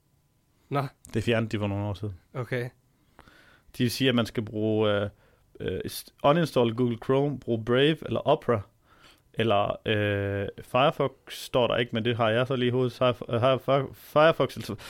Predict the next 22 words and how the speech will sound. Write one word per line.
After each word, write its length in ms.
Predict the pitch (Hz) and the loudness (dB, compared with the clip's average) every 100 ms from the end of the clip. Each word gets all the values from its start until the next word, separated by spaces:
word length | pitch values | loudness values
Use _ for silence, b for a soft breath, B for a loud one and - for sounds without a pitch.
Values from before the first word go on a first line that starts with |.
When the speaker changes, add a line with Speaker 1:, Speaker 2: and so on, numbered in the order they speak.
| B - | B -10
Speaker 2:
Safari 340 | 127 170 190 | 0 4 8
er 40 | |
også 220 | 165 147 135 | 8 6 2
et 20 | |
problem, 260 | 123 139 123 | 0 0 2
for 80 | 131 | 2
det 60 | |
er 60 | 131 | 2
også 120 | 156 | 0
big 180 | - 110 | -2 -4
tech. 240 | - 110 - _ B B B - | -2 -4 -4 _ B B B -6
Og 140 | 110 | -4
så 100 | - | -4
siger 240 | - 143 | 2 2
de, 220 | 131 127 - | 4 2 2
at, 280 | 110 110 | 0 2
øh, 200 | 113 110 - | 2 2 2
Opera 340 | 147 - 120 | 2 4 4
is 220 | 107 - | 2 0
far 300 | - 131 135 | -2 4 4
superior 520 | 143 123 - 131 135 | 4 -2 -4 2 2
to 140 | 127 | 2